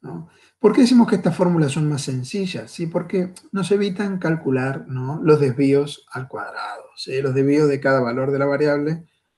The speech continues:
de cada observación de la variable respecto a la media, elevar esos desvíos al cuadrado. Es más fácil elevar al cuadrado cada observación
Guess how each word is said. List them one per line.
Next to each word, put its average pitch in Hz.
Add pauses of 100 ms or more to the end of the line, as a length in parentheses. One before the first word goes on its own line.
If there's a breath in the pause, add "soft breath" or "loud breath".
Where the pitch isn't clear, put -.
(120)
de 131
cada 143
observación 143
de 147
la 135
variable 147
respecto 131
a -
la 147
media, 160
elevar 123
esos 127
desvíos 127
al 123
cuadrado. 143
Es 175
más 165
fácil 175
elevar 139
al 147
cuadrado 160
cada 151
observación 117